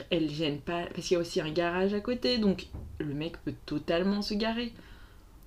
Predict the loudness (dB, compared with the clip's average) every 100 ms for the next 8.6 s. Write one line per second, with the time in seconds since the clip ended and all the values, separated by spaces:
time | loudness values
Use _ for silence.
0 | -20 -20 -20 -20 -20 -20 -20 -20 -18 -12
1 | -8 -6 -6 -8 -10 -8 -8 -8 -8 -10
2 | -8 -8 0 2 2 0 -2 -2 0 -4
3 | -4 -8 -10 -10 -8 -6 -6 -6 -8 -10
4 | -8 -8 -6 -8 -10 -12 -14 -16 -14 -10
5 | -8 -10 -16 -4 8 10 10 8 4 4
6 | 4 4 2 -2 0 0 -2 -14 -14 -2
7 | 0 0 -2 -4 -2 -2 0 0 -2 -8
8 | -20 -18 -12 -8 -8 -8